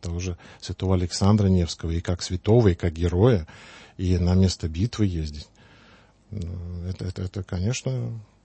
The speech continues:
каждый, кто окажется на месте Невской битвы и будет видеть, м, особо устроенные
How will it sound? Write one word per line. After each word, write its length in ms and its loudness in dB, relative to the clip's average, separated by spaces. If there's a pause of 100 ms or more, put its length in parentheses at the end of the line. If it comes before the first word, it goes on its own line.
(120)
каждый, 360 4
кто 160 4
окажется 460 4
на 120 4
месте 320 2
Невской 380 2
битвы 480 -4 (420)
и 80 -10
будет 360 -2
видеть, 420 -4 (560)
м, 560 -4 (120)
особо 380 2 (180)
устроенные 580 2